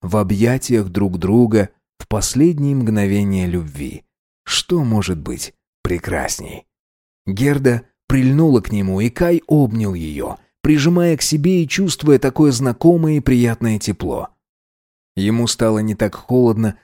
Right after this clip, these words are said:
словно Герда была его собственным магическим щитом, способным защитить от любой стужи. Кай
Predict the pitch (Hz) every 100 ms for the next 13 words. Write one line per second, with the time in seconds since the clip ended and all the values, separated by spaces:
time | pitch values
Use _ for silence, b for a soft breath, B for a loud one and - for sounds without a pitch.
0 | b - 120 117 113 104 104 123 113 110
1 | 101 107 113 110 101 - - 113 - -
2 | 107 104 98 98 101 98 - 90 - -
3 | 80 113 110 b b - - 110 - 202
4 | 175 160 139 123 139 127 190 151 135 143
5 | 127 135 120 - 120 90 71 - _ _
6 | _ _ _ - 101 95 90